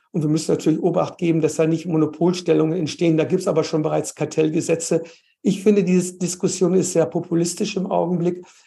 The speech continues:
die da stattfinden. Äh, und ich erkenne keine Heuschrecken, sondern ich kenne,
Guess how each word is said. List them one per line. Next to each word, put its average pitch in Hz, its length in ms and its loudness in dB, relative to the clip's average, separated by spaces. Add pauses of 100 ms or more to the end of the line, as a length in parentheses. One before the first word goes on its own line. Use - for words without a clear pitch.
(120)
die 175 120 0
da 156 180 2
stattfinden. 160 840 -2 (340)
Äh, 165 160 2
und 165 280 2
ich - 320 -2
erkenne 175 380 0
keine 190 600 2 (120)
Heuschrecken, 180 540 0
sondern 160 360 0
ich - 200 -10
kenne, 202 420 2